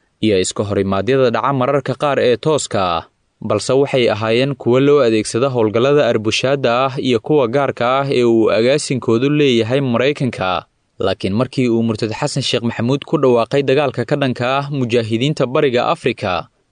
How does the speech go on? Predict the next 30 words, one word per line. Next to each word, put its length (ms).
wuxuu 220
safka 300
hore 260
keenay 380
ciidankan 520
oo 120
uu 260
u 60
arkay 380
cududda 400
ugu 260
xooggan 440
ee 120
uu 240
u 40
kaashan 400
kara 200
dagaalka 440
ka 120
dhanka 260
ah 100
shareecada 500
Islaamka. 640
Bartamihii 600
sanadkii 480
laba 240
kun 200
laba 160
iyo 120
labaatan 500